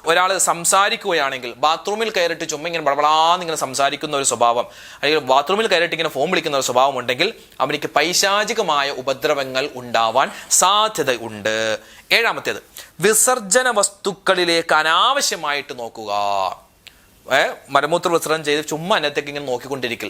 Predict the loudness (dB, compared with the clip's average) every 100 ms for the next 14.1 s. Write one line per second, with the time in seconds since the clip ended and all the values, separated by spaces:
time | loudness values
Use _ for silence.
0 | -6 -2 0 -2 0 2 2 2 2 2
1 | 0 0 0 0 -4 -8 -16 -2 0 4
2 | 2 2 0 2 0 0 -4 _ -2 0
3 | 2 0 -2 0 0 2 2 2 2 -2
4 | -2 0 0 0 0 -2 -2 -2 0 0
5 | 2 -2 -2 0 0 0 -2 -4 -2 -2
6 | 0 2 2 2 -4 -16 -4 0 2 2
7 | 0 -2 0 2 2 0 -6 _ _ _
8 | -6 0 2 2 4 0 2 2 2 -2
9 | -14 -8 -4 0 2 2 2 2 0 2
10 | 0 2 0 -2 -4 -2 0 0 -2 -2
11 | -2 -2 -6 -14 -4 0 2 2 2 0
12 | 0 0 2 2 0 0 0 -2 -4 -2
13 | -2 -2 0 0 -2 -4 -6 -4 -6 -8